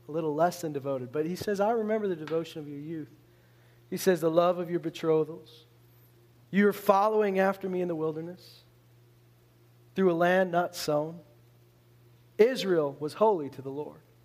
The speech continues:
Holy means separate, special. The first of his harvest. You notice that? Doesn't say they're the only of his harvest.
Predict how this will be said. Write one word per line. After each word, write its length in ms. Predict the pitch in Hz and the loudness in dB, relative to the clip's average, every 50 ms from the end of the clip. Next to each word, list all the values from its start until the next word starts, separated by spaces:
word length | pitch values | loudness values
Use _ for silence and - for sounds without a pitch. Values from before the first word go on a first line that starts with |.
| _ _ _ _ _ _ _ _ _ _ _ _ _ _ | _ _ _ _ _ _ _ _ _ _ _ _ _ _
Holy 440 | - - 180 185 170 156 143 139 139 - - - _ _ - | 2 2 2 2 2 -2 -6 -8 -10 -14 -20 -20 _ _ -14
means 240 | 139 139 131 127 - | -12 -12 -10 -10 -10
separate, 400 | - - 156 - - - - - _ _ _ _ _ _ _ _ _ _ _ _ _ _ _ _ _ _ | -6 -6 -6 -8 -8 -16 -20 -20 _ _ _ _ _ _ _ _ _ _ _ _ _ _ _ _ _ _
special. 420 | - - - 170 160 - - - - _ _ _ _ _ _ _ _ _ _ _ _ _ _ _ _ _ _ _ _ _ _ _ _ _ _ _ _ _ _ _ _ _ - | -18 -10 -6 -6 -6 -6 -6 -18 -20 _ _ _ _ _ _ _ _ _ _ _ _ _ _ _ _ _ _ _ _ _ _ _ _ _ _ _ _ _ _ _ _ _ -12
The 60 | - 151 | -12 -4
first 380 | - - 214 220 208 - - | 2 4 4 4 4 0 -4
of 80 | 185 165 | -8 -8
his 120 | 160 151 | -8 -6
harvest. 580 | - 170 170 170 170 127 104 - - - - - - _ _ _ _ _ _ _ _ - | -2 -2 -2 -2 -2 -6 -12 -16 -16 -16 -16 -18 -20 _ _ _ _ _ _ _ _ -12
You 80 | 131 | -10
notice 240 | 135 135 143 139 139 | -8 -6 -6 -4 -2
that? 300 | - 170 170 170 - - - _ _ _ _ _ _ _ _ _ _ | -2 -2 -2 -2 -6 -10 -20 _ _ _ _ _ _ _ _ _ _
Doesn't 220 | - 143 147 160 143 | -10 -8 -8 -6 -2
say 200 | - 170 160 156 | 0 0 2 2
they're 100 | 147 143 | 0 -2
the 180 | 131 135 131 | -4 -6 -8
only 360 | 135 139 151 156 156 147 127 117 | -8 -6 -6 -6 -6 -6 -8 -8
of 80 | 104 | -10
his 140 | 104 101 - | -12 -16 -18
harvest. 540 | - - - - _ - - - - - | -20 -20 -20 -20 _ -20 -20 -20 -20 -20